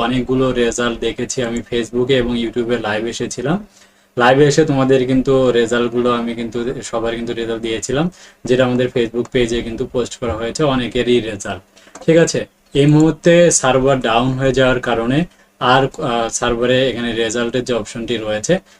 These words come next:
এখানে আসলে ডিগ্রি ওয়েবসাইটে আর কোনোভাবেই কিন্তু কাজ করতেছে না। তো এখানে can not be reached দেখাচ্ছে। মূলত জাতীয় বিশ্ববিদ্যালয়ে এমনটা হয়, যখনই রেজাল্ট প্রকাশ করা হয়, তখন জাতীয় বিশ্ববিদ্যালয়ে কিন্তু প্রচুর লোক যখন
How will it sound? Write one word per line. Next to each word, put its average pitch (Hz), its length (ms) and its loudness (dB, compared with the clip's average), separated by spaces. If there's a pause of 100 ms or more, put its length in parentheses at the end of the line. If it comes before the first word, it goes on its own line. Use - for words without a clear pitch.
(140)
এখানে 143 280 2
আসলে 139 420 2
ডিগ্রি 127 320 0
ওয়েবসাইটে 127 560 0
আর 135 80 0 (120)
কোনোভাবেই 135 720 0
কিন্তু 151 260 -2
কাজ 127 240 2
করতেছে 117 440 -6
না। 92 140 -10 (540)
তো 135 80 -2
এখানে 131 360 0
can 135 240 4
not 135 140 2 (100)
be 139 80 4 (100)
reached 139 360 2
দেখাচ্ছে। 113 560 -2 (500)
মূলত 135 300 4 (140)
জাতীয় 135 340 4
বিশ্ববিদ্যালয়ে 139 600 2
এমনটা 127 380 0
হয়, 127 300 0
যখনই 143 440 2
রেজাল্ট 131 360 2
প্রকাশ 123 300 -4
করা 127 260 -2
হয়, 156 200 2 (360)
তখন 135 280 2
জাতীয় 127 320 2
বিশ্ববিদ্যালয়ে 127 760 0
কিন্তু 135 280 -4
প্রচুর 147 380 2
লোক 135 280 4
যখন 139 360 -2